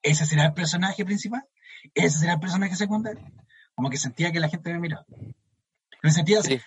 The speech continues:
Speaker 1: así como cuando, cuando te fumáis un pito de marihuana, ¿cachai? Y tú estás volando y
Speaker 2: No,
Speaker 1: pensáis que todo el mundo
Speaker 2: no,
Speaker 1: te mira.
Speaker 2: no. Amigo,
Speaker 1: ¿No?
Speaker 2: amigo, pare la weá en este momento. No puedo creer que, <laughs> weón,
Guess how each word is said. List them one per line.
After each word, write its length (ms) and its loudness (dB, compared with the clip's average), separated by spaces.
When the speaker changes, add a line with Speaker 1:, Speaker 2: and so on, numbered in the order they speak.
Speaker 1:
así 180 2
como 280 2
cuando, 420 4
cuando 1040 2
te 100 -4
fumáis 240 2
un 120 -2
pito 160 0
de 60 4
marihuana, 600 2
¿cachai? 400 -4
Y 80 -2
tú 120 -2
estás 200 2
volando 280 4
y 20 4
Speaker 2:
No, 140 4
Speaker 1:
pensáis 260 4
que 60 4
todo 140 4
el 60 4
mundo 240 8
Speaker 2:
no, 60 0
Speaker 1:
te 120 -2
mira. 160 0
Speaker 2:
no. 320 0
Amigo, 260 2
Speaker 1:
¿No? 140 -6
Speaker 2:
amigo, 360 0
pare 220 2
la 100 2
weá 160 4
en 60 2
este 180 -4
momento. 420 -4
No 220 0
puedo 240 4
creer 280 2
que, 220 2
<laughs> 440 -20
weón, 500 2